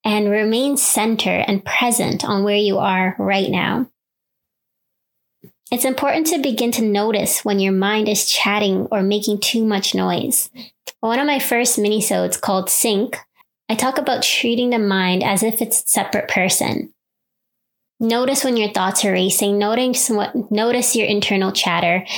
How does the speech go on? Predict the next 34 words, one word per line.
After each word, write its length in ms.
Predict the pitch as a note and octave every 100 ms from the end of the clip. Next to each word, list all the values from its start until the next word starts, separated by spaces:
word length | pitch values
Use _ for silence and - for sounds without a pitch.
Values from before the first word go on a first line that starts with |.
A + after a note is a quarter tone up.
| -
and 400 | - A3 G#3 G#3+ -
realize 680 | A3+ E4 F4+ G#3 F3+ F#3 F#3
that 260 | G3+ F#3 -
if 220 | G#3 -
your 500 | G#3+ B3+ E4+ - - _ _
internal 520 | G#3+ A#3 B3+ A#3+ A3
voice 400 | F3 F3+ A3+ B3
was 180 | A3 G3
its 180 | G3+ G3
own 280 | - F#3+ G3+
person 720 | G3+ F#3 F#3 - C#4 D#4+ D#4+ - - - -
and 180 | G#3+ G3+
it 80 |
was 160 | G3+ G3+
sitting 280 | A3+ G#3+ A3
beside 460 | G#3 - F#3 G#3+
you, 340 | B3+ D4 D#4+ D#4+
you 240 | - A#3
would 100 | F4
be 100 | C#4
tired 500 | G#3+ - - D#4+ E4
of 120 | G#3+ F3+
listening 360 | F3 F#3+ F3
to 60 | F3+
that 260 | F3+ F3
person. 400 | - G3 G3 G3
You 100 | G#3+
would 100 | D4+
want 180 | B3+ B3+
to 80 | G#3
break 260 | - A3 C#4+
from 180 | G#3+
that 200 | F3+ E3+
person. 540 | - F#3 G3 - -